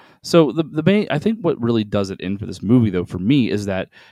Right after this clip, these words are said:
you know, A, it's a very specific style of humor. It's that very l-, it's that very weird lowbrow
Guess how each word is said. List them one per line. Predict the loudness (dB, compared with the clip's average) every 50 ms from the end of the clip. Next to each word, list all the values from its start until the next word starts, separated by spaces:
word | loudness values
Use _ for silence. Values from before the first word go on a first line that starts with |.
| _ _ _ _ 0
you | 2 2
know, | 2 2 0 0
A, | 0 0 0 0 0 -2
it's | -2 -4 -4 -4
a | 0
very | 2 2 2 0
specific | -2 -2 -2 -2 -2 -2 -4 -4 -4 -4 -10 -10
style | -8 -6 -4 -2 -2 -4
of | -6
humor. | -8 -10 -12 -12 -10 -10 -10
It's | -10 -8 -4
that | -4 -4 -4
very | -2 -2 0 0 2 0 0 -2 -4 -6 _ _ _ _ _ _ _ _ _ _ _ _ -12
l-, | -12 -12 -12 -12 -6 -6
it's | -6 -6 -6 -4
that | -4 -2 -2 -2 -6
very | -6 -4 -2 -2 0 0
weird | 0 0 2 0 0 0 0
lowbrow | 2 4 6 6 4 4 0 -2 0 0 0 0 0 2 0 -2 -4